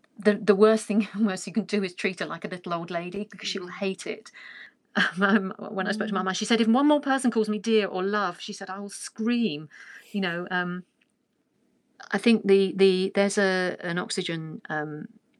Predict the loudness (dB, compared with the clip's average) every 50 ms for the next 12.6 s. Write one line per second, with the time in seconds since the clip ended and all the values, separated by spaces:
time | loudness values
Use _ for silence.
0 | _ _ -10 -10 -10 _ -12 -10 -8 -6 -4 -2 0 0 0 0 -2 -2 0 0
1 | 0 0 2 0 2 2 2 0 0 0 0 0 0 0 _ _ _ -18 -16 -16
2 | -14 -16 -18 -16 -8 -2 0 0 0 0 -2 -2 2 4 4 6 6 4 4 4
3 | 4 4 2 0 -4 -4 -6 -4 -4 -2 -2 -2 -2 -2 -4 -6 -6 -4 -4 -4
4 | -2 -2 -2 -2 -4 -2 -2 -4 -4 -4 -2 -2 -2 -4 -4 -8 -6 -4 -4 -4
5 | -2 0 2 2 2 2 2 0 -2 -4 -6 -8 -6 -2 0 2 2 0 0 -2
6 | -4 -4 -4 -4 -4 -2 -2 -2 -2 0 -2 -2 -4 -4 -4 -4 -4 -4 -2 -2
7 | -4 -2 -2 -4 -4 -6 -8 -16 -18 -18 -18 -18 -18 -20 _ -2 0 2 2 4
8 | 2 2 0 0 0 0 0 -2 -4 -6 _ _ -20 -20 _ _ _ _ -6 -4
9 | -2 0 2 4 4 4 2 0 -4 _ _ _ _ _ _ 4 4 4 4 4
10 | 4 6 6 6 6 6 4 2 4 2 2 2 -2 -2 -2 -4 -4 -4 -6 -6
11 | -4 -4 -4 -4 -4 -4 -4 -4 -2 -2 -2 -4 -2 2 2 2 2 2 0 0
12 | -2 -2 -4 -4 -2 -2 -2 0 -2 -4 -6 -6